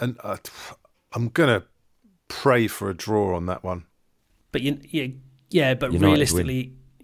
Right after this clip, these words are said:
Speaker 2: United win.
Speaker 1: Yeah. No, I'm gonna say draw.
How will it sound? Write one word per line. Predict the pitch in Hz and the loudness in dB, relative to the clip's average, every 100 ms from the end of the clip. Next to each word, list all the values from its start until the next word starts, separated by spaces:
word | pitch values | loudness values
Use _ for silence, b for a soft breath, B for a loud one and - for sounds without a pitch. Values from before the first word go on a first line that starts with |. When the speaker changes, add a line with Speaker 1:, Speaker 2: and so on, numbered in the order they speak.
| - | -6
Speaker 2:
United | 139 123 120 | -4 -4 -4
win. | 120 123 117 - - _ - _ _ _ _ _ | -2 -2 -4 -8 -20 _ -20 _ _ _ _ _
Speaker 1:
Yeah. | 170 165 165 170 160 - _ _ _ _ _ | -6 0 2 2 0 -4 _ _ _ _ _
No, | 165 196 | 0 2
I'm | 175 | 4
gonna | 156 | 4
say | 135 123 | 4 2
draw. | 113 107 98 | 2 2 2